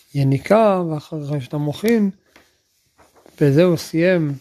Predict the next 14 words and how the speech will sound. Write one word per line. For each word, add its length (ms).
להסביר 500
את 140
המושג 920
שאומרים, 560
"ארץ 560
זבת 420
חלב 360
ודבש", 540
להסביר 420
שהדבש 880
הוא, 300
כמו 260
שלמדנו, 760
גדלות, 760